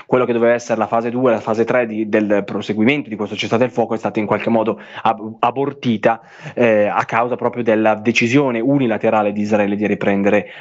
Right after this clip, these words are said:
eh, gli attacchi nei confronti della striscia di Gaza e de-, delle postazioni di Hamas. Quindi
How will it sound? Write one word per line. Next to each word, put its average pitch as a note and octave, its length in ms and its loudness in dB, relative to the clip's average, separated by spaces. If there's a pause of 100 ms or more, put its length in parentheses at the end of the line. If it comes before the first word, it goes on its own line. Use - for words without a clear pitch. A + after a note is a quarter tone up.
eh, G2+ 220 2
gli A2 100 2
attacchi G#2+ 480 -2
nei G#2 100 0
confronti G2+ 760 0
della G2 180 2
striscia G#2+ 280 -2
di B2+ 100 2
Gaza A#2 500 2
e G2+ 240 -2
de-, G2+ 160 0
delle G2+ 260 4
postazioni G2+ 580 -2
di G2 160 4
Hamas. G#2+ 480 0 (280)
Quindi C#3 280 0